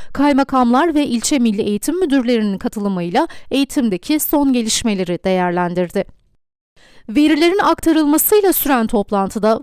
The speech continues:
Vali Şıldak, her ilçe ve her okul için ayrı ayrı analizlerin yapıldığını ve süreç içerisinde bigep kapsamında değerlendirmeler ve gelişmelerin ele alındığını ifade etti.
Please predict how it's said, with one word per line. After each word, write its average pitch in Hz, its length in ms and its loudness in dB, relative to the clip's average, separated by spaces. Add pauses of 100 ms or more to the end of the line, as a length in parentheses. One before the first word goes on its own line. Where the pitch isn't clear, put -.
Vali 214 280 2
Şıldak, 220 480 -2 (140)
her 339 260 2
ilçe 269 460 0
ve 294 100 2
her 302 200 2
okul - 420 -2
için 311 300 -4 (200)
ayrı 254 300 4
ayrı 330 260 4
analizlerin 262 580 2
yapıldığını 233 720 0
ve 302 180 0
süreç 320 360 -2
içerisinde 285 760 0
bigep 285 320 -2
kapsamında 233 760 -2
değerlendirmeler 247 1000 2
ve 311 120 2 (300)
gelişmelerin 254 760 0
ele 214 260 -2
alındığını 240 680 0
ifade 185 520 -2
etti. 196 360 -4